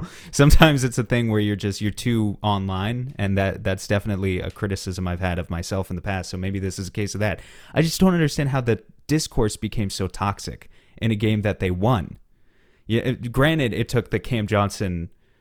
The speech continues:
um, hero ball at the end, but I just, you know, a, a team that was fifty-one and twelve after that game, and the fact that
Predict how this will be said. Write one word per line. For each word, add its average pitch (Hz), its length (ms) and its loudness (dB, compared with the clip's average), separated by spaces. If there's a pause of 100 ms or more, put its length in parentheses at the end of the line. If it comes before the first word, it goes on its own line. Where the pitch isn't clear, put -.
(240)
um, 90 240 -2
hero 147 360 4
ball 95 520 0
at 117 180 2
the 104 140 0
end, 110 320 -2
but 92 180 -4 (240)
I 104 140 0
just, - 260 -8
you 113 100 -4
know, 85 200 -4 (160)
a, 98 140 -6
a 107 120 -4
team 110 300 -2
that 92 240 -2
was 101 180 -4
fifty-one 104 480 -2
and 90 100 -2
twelve 95 320 -2
after 87 260 -4
that 82 180 -6
game, 87 340 -6 (420)
and 90 400 -4
the 98 100 -4
fact 95 380 -4
that 87 340 -4